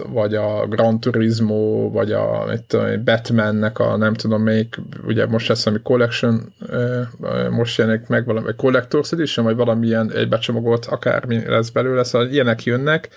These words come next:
De volt egy-két újdonság és érdekesség is, sajnos. Hát, az egyik volt a, a Metal Gear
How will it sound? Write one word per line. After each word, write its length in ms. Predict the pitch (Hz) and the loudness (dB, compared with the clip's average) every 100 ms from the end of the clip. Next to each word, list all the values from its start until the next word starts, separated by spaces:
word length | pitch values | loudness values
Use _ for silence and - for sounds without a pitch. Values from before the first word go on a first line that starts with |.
| - - - - - _ _ | -20 -20 -20 -20 -20 _ _
De 140 | - 156 | -2 2
volt 260 | 202 156 | 4 2
egy-két 360 | 131 117 135 131 | 0 0 -2 0
újdonság 680 | 131 120 104 113 113 - 117 | 2 2 2 0 0 0 -2
és 140 | 113 | -2
érdekesség 640 | 123 120 117 117 - 123 135 | -2 0 0 -2 -2 -2 -2
is, 160 | 131 | -4
sajnos. 560 | - 127 127 123 - - _ _ _ _ _ _ _ _ | -2 0 0 -2 -6 -10 _ _ _ _ _ _ _ _
Hát, 420 | - 147 139 - - _ _ _ _ _ _ | -2 -2 -2 -10 -20 _ _ _ _ _ _
az 220 | - 135 147 | -4 2 2
egyik 240 | 156 131 | 2 2
volt 220 | 139 127 | 0 2
a, 220 | 131 127 117 - _ _ _ _ - | 2 0 -2 -10 _ _ _ _ -6
a 340 | 127 123 123 | -2 0 -2
Metal 420 | 143 139 120 117 113 | -2 0 2 0 0
Gear 420 | 110 113 113 | 0 0 -2